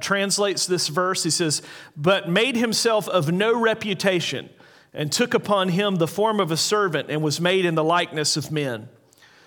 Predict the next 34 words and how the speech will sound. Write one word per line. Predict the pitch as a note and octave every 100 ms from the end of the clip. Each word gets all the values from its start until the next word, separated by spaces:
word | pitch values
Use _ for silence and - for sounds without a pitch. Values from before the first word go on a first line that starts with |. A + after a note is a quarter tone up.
| -
Second | - A#3 A#3 A#3
Corinthians | G#3 A3 G#3+ G3+ E3
eight | G3 G3
nine, | E3+ E3 C#3+ C3
Paul | F#3 F#3+ F3
again | D3 D#3+ D3 C3+ C#3
wrote, | D3 D3+
"For | D3 E3
you | E3 B3+
know | A3 A3 G#3+
the | F3
grace | D#3 G3+ G#3+ G#3
of | F3
our | E3+
Lord | E3 F3+ D#3+
Jesus | F#3+ F3 F3+
Christ, | - D3+ C#3 C#3
that | E3+ D3+
though | G3 A3+
he | A#3
was | G#3+ D#3+
rich, | D#3 D#3 D#3+ - - - -
yet | - G#3+ F#3
for | G#3+ G#3+
our | G3+ G#3+
sake | - F#3 F#3
became | E3+ D#3+ F#3 F#3+ F#3+
poor, | D#3+ C3 A#2 - - - - _
so | - - G3+
that | F#3 E3+ F3
you | A3+ G#3+
by | F3+ E3+
his | F3 -
poverty | G3+ F#3+ D#3 C#3+ C3+